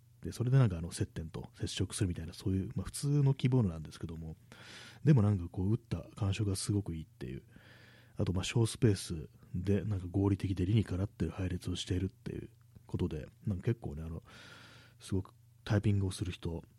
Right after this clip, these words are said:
たくさんキーボードを打つ人、まあ、プログラマーとかですよね、そういう人がなんかよく使ってるなんて話を聞いたんで、ちょっとありかなと思ったんですけども、やっぱりちょっと配列ね、結構癖ありそうだなっていうところがあったんで、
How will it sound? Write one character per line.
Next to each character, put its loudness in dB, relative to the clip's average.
た -2
く -8
さ 6
ん 6
キ 4
ー 8
ボ 8
ー 6
ド 0
を 0
打 0
つ -12
人、 -8
ま -4
あ、 -8
プ -4
ロ 8
グ 8
ラ 6
マ 4
ー 0
と 0
か -6
で -12
す -16
よ -4
ね、 0
そ -2
う 6
い 6
う 0
人 2
が 0
な -4
ん -2
か -4
よ -4
く -14
使 -4
っ 0
て -4
る 2
な -6
ん -10
て -8
話 -8
を 0
聞 -6
い -4
た -2
ん -6
で、 -10
ち 2
ょ 8
っ 0
と 0
あ 4
り 4
か 0
な 0
と -4
思 0
っ -4
た -4
ん -4
で -8
す -10
け -2
ど -6
も、 -6
や -6
っ -8
ぱ 2
り 2
ち -10
ょ -6
っ -6
と -10
配 4
列 6
ね、 8
結 4
構 -6
癖 2
あ 0
り -2
そ -6
う 0
だ -6
な -6
っ -10
て -8
い -6
う -12
と -10
こ 2
ろ 0
が -4
あ -4
っ -10
た -8
ん -10
で、 -10